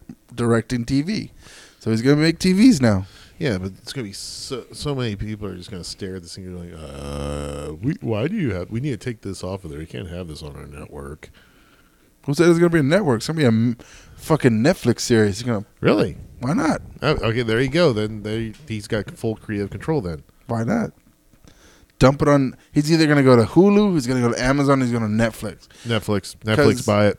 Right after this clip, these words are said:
Speaker 2: Buy it, Netflix.
Speaker 1: Because there's no reason to try and, you know, sell it to a major network. A B C, Fox, N B C, they're not gonna buy this bullshit.
Speaker 2: And
Speaker 1: So
Speaker 2: if they do, they're gonna severely censor it.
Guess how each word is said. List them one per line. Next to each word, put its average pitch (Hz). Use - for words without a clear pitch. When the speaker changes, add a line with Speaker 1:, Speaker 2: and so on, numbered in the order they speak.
Speaker 2:
Buy 101
it, 95
Netflix. 101
Speaker 1:
Because 147
there's 151
no 160
reason 135
to 120
try 120
and, 113
you 113
know, 104
sell 120
it 110
to 113
a 107
major 113
network. 107
A 127
B 131
C, 123
Fox, 117
N 117
B 117
C, 127
they're 165
not 143
gonna -
buy -
this 98
bullshit. -
Speaker 2:
And 165
Speaker 1:
So 101
Speaker 2:
if 107
they 107
do, 107
they're 95
gonna 98
severely 95
censor 90
it. -